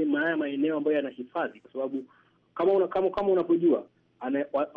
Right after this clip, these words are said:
anayeua, anayeua huyu tembo sio ambaye anafaidi sana na hiyo pesa inapatikana kutokana na hiyo ndovu kuuzwa. Yeye ni, yeye ni, ni, ni mtu wa chini kabisa.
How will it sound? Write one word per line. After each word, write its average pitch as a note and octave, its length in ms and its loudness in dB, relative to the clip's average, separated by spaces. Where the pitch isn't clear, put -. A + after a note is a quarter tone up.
anayeua, F3 560 2
anayeua F3+ 360 4
huyu G3 220 4
tembo C#3+ 420 0
sio E3+ 300 4
ambaye D#3 240 0
anafaidi D3+ 640 -2
sana D#3 200 0
na C#3+ 100 -4
hiyo D3 180 4
pesa D3+ 300 -2
inapatikana C3 540 -6
kutokana C3+ 380 -8
na C3+ 80 -4
hiyo C#3 140 -2
ndovu C3 280 -2
kuuzwa. B2 480 -4
Yeye D3+ 200 6
ni, C3+ 260 0
yeye D3+ 240 6
ni, C3+ 80 0
ni, B2+ 420 -4
ni C#3+ 80 -2
mtu D#3+ 200 0
wa C#3 80 2
chini D#3+ 300 -2
kabisa. - 440 -4